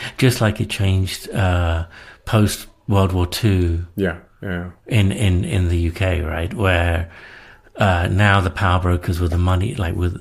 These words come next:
Speaker 1: with the people with the money, not just the people with the land.
Speaker 2: Correct.
Speaker 1: Right, but the
Speaker 2: Yeah.
Speaker 1: people with the money, right? And, and so now, you know, is Beyonce our modern aristocracy?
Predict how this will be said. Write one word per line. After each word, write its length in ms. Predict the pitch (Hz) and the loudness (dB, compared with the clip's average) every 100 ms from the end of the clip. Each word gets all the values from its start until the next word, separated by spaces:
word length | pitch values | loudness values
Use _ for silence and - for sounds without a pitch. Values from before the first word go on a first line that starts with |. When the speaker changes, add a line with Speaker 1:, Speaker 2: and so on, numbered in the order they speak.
| - | -8
Speaker 1:
with 260 | - 87 85 | -4 -2 -4
the 80 | - | -6
people 360 | - 107 98 | -2 -2 -2
with 100 | 92 | -4
the 80 | 82 | -4
money, 380 | 85 85 85 85 - - - - - - | -2 -2 -2 -10 -18 -20 -20 -20 -12 0
not 180 | 110 120 | 0 0
just 180 | 110 | -2
the 40 | 87 | -2
people 340 | 101 90 92 | -2 0 0
with 100 | 92 | 0
the 80 | 87 | 0
land. 600 | 90 92 85 78 85 - - _ - - | 2 2 0 -4 -8 -16 -20 _ -20 -14
Speaker 2:
Correct. 300 | - 90 - | -6 -4 -2
Speaker 1:
Right, 140 | 87 85 | -2 -2
but 100 | 87 | -2
the 80 | 78 | -2
Speaker 2:
Yeah. 60 | |
Speaker 1:
people 260 | 90 92 87 | 0 0 0
with 120 | 85 | 0
the 80 | 80 | 0
money, 460 | 85 87 82 87 - - - - - - | 0 0 0 -4 -12 -20 -20 -20 -18 -2
right? 140 | 92 | 2
And, 140 | 98 98 | 2 2
and 260 | 123 107 104 | 2 0 0
so 240 | - 101 | 0 0
now, 600 | 95 98 98 98 98 85 - _ - - - _ - _ | 2 2 4 4 2 -2 -8 _ -20 -20 -20 _ -20 _
you 120 | - 101 | 0 2
know, 380 | 90 87 90 - _ _ _ _ _ _ _ | 2 0 -2 -6 _ _ _ _ _ _ _
is 160 | - 107 | 0 0
Beyonce 720 | 107 104 95 107 - 110 104 | 2 2 4 2 0 0 2
our 240 | 92 92 92 | 2 2 2
modern 320 | 90 92 92 | 2 2 2
aristocracy? 880 | 87 90 - 87 - 101 - 110 | 2 0 -2 -4 -4 -6 -4 -6